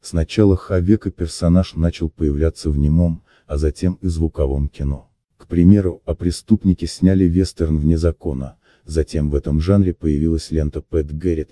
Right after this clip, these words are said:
и Билли Кид. А фильм тысяча девятьсот восемьдесят девятого года «Невероятные приключения Билла и Теда» и вовсе получил продолжение в полнометражных сиквелах тысяча девятьсот девяносто один и две тысячи девятнадцать годов,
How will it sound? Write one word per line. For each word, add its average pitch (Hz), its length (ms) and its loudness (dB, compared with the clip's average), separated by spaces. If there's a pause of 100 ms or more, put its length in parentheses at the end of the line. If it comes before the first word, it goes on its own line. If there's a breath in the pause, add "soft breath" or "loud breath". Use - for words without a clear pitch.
и 80 80 -6
Билли 76 300 -2
Кид. - 440 -14 (180)
А 85 120 -2
фильм 101 360 4
тысяча 110 440 -4
девятьсот 92 500 -2
восемьдесят 90 640 -2
девятого 82 480 0
года 92 280 0
«Невероятные 85 680 0
приключения 82 720 -2
Билла 87 340 0
и 80 80 -2
Теда» 87 320 -2
и 85 60 2
вовсе 92 360 -2
получил 85 460 -2
продолжение 82 680 0
в - 60 -16
полнометражных 85 760 -2
сиквелах 92 560 -2
тысяча 90 380 -4
девятьсот 80 480 -2
девяносто 85 540 0
один 85 300 0
и 85 140 -8
две 78 220 -2
тысячи 82 400 -6
девятнадцать 73 640 -4
годов, 69 380 -8